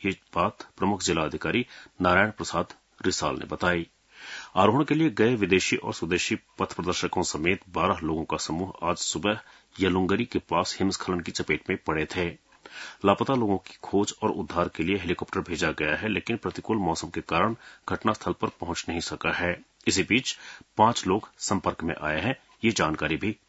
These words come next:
पुलिस ने दी। सरकार ने जेनजेट प्रदर्शन के दौरान मारे गए पैंतालीस लोगों को शहीद घोषित किया है। प्रधानमंत्री तथा मंत्रिपरिषद कार्यालय सिंह दरबार में आज हुई मंत्रिपरिषद की बैठक ने ये निर्णय किया।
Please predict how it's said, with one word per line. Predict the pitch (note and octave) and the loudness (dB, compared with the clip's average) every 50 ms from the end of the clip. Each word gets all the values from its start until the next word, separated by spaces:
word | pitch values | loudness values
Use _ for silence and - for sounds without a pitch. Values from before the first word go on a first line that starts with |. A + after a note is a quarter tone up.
| _ _ - | _ _ -4
पुलिस | E2 C#2 - - - | -4 -4 -4 -4 -6
ने | E2+ | -4
दी। | D#2 F#2+ F2+ E2 D#2 - _ _ _ _ _ _ _ _ _ _ _ _ _ _ _ _ _ _ _ _ _ _ _ _ _ - - - - - - - - - - - - - - - | -2 -2 -2 -2 -4 -6 _ _ _ _ _ _ _ _ _ _ _ _ _ _ _ _ _ _ _ _ _ _ _ _ _ -20 -20 -20 -20 -20 -20 -18 -18 -16 -16 -14 -14 -14 -12 -2
सरकार | - - - - C3+ C3+ D3 | 4 4 4 6 6 6 6
ने | E3 F3 D3+ | 6 6 4
जेनजेट | A2 G2+ G#2 G#2+ G#2+ G2 F#2+ A2+ C3 B2+ - - | 6 6 6 6 6 6 6 6 6 4 2 -4
प्रदर्शन | - - F#2+ F#2+ F#2 - - G2 F#2 | -2 0 2 4 4 4 4 2 2
के | - - | 0 0
दौरान | D#2 E2+ E2 D#2+ F2+ G2+ G2+ | 0 2 2 4 4 4 4
मारे | F2+ E2 E2 E2 E2 E2 | 4 2 2 2 2 2
गए | E2+ F2+ G2 | 2 0 0
पैंतालीस | - - E2+ - F2 F2 F#2+ F#2+ - - | 0 0 0 2 2 2 2 0 -2 0
लोगों | E2 D#2 E2+ E2 D#2 | -2 0 0 0 -2
को | - - - G2 G2+ | -2 -4 -4 -4 -2
शहीद | - - F2 D#2 E2 F#2 E2 - - | -2 -2 -2 -2 -2 -2 -2 -4 -6
घोषित | - D#2 - - D2 - | -8 -6 -6 -6 -6 -6
किया | - D#2+ D#2 E2 | -2 0 0 2
है। | F2 - F2+ F2 E2+ D2+ - _ _ _ - | 2 2 0 -2 -2 -4 -6 _ _ _ -8
प्रधानमंत्री | E2+ D#2+ E2 F2 F2 E2+ E2+ E2+ E2+ - G#2 | -6 -4 -2 0 0 0 0 -2 -2 -4 -4
तथा | F#2+ F2 D#2+ F#2 F#2+ | -4 -2 -2 -2 -2
मंत्रिपरिषद | F2 E2+ D#2+ D#2 - E2+ - - D#2+ - - G2 - | 0 0 -2 -2 -4 -6 -4 -2 -2 -2 -2 -4 -4
कार्यालय | - D#2+ D#2+ D#2+ D2+ D#2+ F#2+ G2 | -4 -2 0 0 0 0 -2 -2
सिंह | - - F2+ E2 | -2 -4 -4 -4
दरबार | D#2 D#2+ D2+ D2 D2+ D2 D2+ | -2 -4 -4 -4 -4 -4 -2
में | D2+ F#2 A#2+ B2+ - - - - - - - - | 0 0 0 0 -2 -10 -16 -16 -16 -16 -6 0
आज | F2 G2+ G#2+ G#2+ | 0 2 2 2
हुई | A2+ C3 C3 | 0 0 2
मंत्रिपरिषद | A2+ F#2+ F#2 F#2 - A2+ - - F2+ - F#2+ E2+ | 2 0 0 0 -2 -2 0 0 0 0 -2 -4
की | - - F#2 | -2 -2 -2
बैठक | - E2+ D#2 - E2 - - | -2 -2 -4 -4 -4 -4 0
ने | G2+ G#2 G2+ _ _ _ - - | -2 -2 -2 _ _ _ -2 0
ये | G2+ | 0
निर्णय | F2 D#2 D2 D2 D2+ D2+ D2+ | 0 0 -2 -4 -6 -6 -6
किया। | - - G2+ F#2 F2 E2+ | 0 2 2 2 2 0